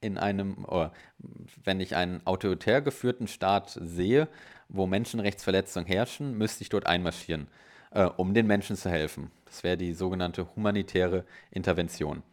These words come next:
durch Gewaltanwendung. Und naja, ich muss halt die Menschenrechtsverletzung dort beenden. Aber davon reden wir wirklich nur, wenn wir Völkermord, Kriegsverbrechen, Verbrechen gegen die Menschlichkeit und tatsächlich ethnische Säuberung hätten. Und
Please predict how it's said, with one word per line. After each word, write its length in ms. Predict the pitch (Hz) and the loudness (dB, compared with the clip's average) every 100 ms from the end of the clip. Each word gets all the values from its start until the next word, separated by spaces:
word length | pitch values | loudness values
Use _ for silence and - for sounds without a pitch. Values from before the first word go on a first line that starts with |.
| _ - _ _ | _ -20 _ _
durch 320 | - 104 104 - | 2 4 4 0
Gewaltanwendung. 840 | 92 80 85 76 76 69 71 73 _ - _ - _ _ | 2 2 2 0 -4 -4 -6 -10 _ -20 _ -20 _ _
Und 500 | - 90 87 87 - _ _ _ _ _ _ _ _ _ - | -2 -2 -2 -8 -16 _ _ _ _ _ _ _ _ _ -2
naja, 300 | 85 98 87 - - - | 4 6 6 0 -16 -8
ich 100 | 92 | -2
muss 180 | 92 107 | 0 2
halt 140 | 95 | 2
die 40 | |
Menschenrechtsverletzung 840 | 95 95 - 95 - 98 92 - 90 | 2 0 0 -4 0 2 0 0 0
dort 180 | 87 | 0
beenden. 300 | - - 69 | 0 -4 -4
Aber 160 | 73 87 | 2 4
davon 500 | 87 101 - 117 107 | 6 4 2 -2 -2
reden 280 | 95 104 101 | 0 2 2
wir 100 | 90 | -2
wirklich 240 | 92 98 | -2 -4
nur, 160 | 95 92 | -2 -2
wenn 180 | 87 82 | -2 0
wir 260 | 80 78 - - _ | 0 -2 -8 -20 _
Völkermord, 880 | - 104 110 113 101 95 92 90 - | 0 4 4 4 0 0 0 -2 -10
Kriegsverbrechen, 960 | - 113 107 - 95 92 90 - 92 92 - - _ | -8 -6 -4 -2 2 2 2 -2 -8 -10 -14 -20 _
Verbrechen 460 | - 87 101 104 101 | -6 4 6 6 2
gegen 160 | 92 | 0
die 60 | 92 | 2
Menschlichkeit 580 | 92 117 117 - 101 90 | 0 0 -2 0 0 0
und 60 | |
tatsächlich 400 | 90 85 90 95 | -2 0 0 2
ethnische 560 | 95 135 - 92 - 85 | 0 0 -4 -6 -4 -2
Säuberung 420 | 85 85 78 78 | 2 2 2 -2
hätten. 300 | 71 67 67 - - - - - - - | -4 -6 -8 -16 -20 -20 -20 -20 -20 -4
Und 320 | 92 92 | -2 0